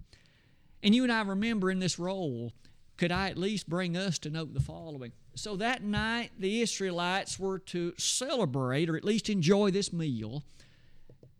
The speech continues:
and it was going to be eaten in haste, and it was going to have certain elements which God was going to use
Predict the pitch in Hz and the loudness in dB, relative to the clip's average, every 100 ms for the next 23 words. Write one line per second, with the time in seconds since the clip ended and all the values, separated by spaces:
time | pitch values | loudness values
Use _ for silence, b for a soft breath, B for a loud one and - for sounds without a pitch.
0 | - 151 170 185 160 196 190 175 175 170 | -8 -2 0 2 2 2 2 2 2 2
1 | 190 165 143 147 143 123 101 220 - - | 0 0 4 4 4 2 0 -4 -6 -8
2 | - - _ _ _ _ _ _ 170 214 | -10 -18 _ _ _ _ _ _ 2 4
3 | 220 190 214 190 208 185 - 214 185 202 | 4 4 2 2 2 2 2 2 4 6
4 | 240 190 180 175 - 185 151 185 208 202 | 8 8 6 4 0 2 6 8 8 8
5 | 180 226 226 190 196 170 170 196 175 | 6 4 4 4 4 4 2 0 -4